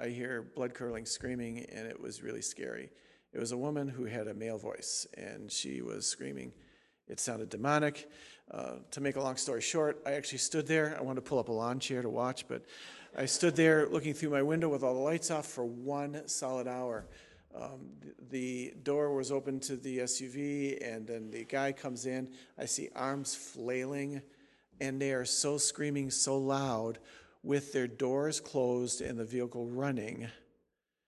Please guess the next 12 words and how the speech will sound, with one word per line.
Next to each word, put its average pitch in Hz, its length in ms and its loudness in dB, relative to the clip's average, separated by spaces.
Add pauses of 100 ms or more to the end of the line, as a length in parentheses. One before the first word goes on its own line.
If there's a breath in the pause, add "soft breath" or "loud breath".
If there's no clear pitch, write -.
(440)
that 120 180 0
with 127 280 -2
my 139 340 0
two 156 280 2
doors 127 440 2
closed, 123 680 0
I 123 120 -2
could 120 160 -10
hear - 440 -4
everything 110 560 -6
they're 57 160 -8
saying. - 760 -8